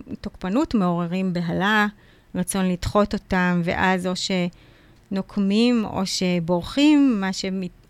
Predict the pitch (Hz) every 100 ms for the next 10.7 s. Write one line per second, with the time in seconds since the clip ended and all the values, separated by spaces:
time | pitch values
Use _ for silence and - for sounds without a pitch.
0 | 320 190 175 - - - - 196 - 185
1 | - 277 339 269 233 208 196 202 - 196
2 | 185 185 185 180 175 - 180 175 175 170
3 | 175 226 220 208 208 185 180 - - _
4 | - - 190 - 170 180 196 196 190 190
5 | 196 214 - - - 202 269 202 190 185
6 | - - 220 208 - 190 180 185 - _
7 | 190 196 - 180 170 170 165 - _ _
8 | _ - - - - - 190 202 185 -
9 | - - - 226 254 247 - 233 214 226
10 | 214 175 - - 175 165